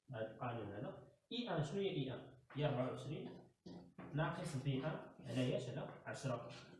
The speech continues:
زائد إي، شنو هي إي؟ هي ثلاثة.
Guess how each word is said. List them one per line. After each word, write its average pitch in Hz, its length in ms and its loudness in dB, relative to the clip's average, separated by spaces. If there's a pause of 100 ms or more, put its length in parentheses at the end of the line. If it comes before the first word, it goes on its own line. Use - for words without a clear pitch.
(1300)
زائد 175 540 4
إي، 156 340 2
شنو 190 200 2
هي 160 180 6
إي؟ - 360 -2
هي 139 260 4
ثلاثة. - 360 2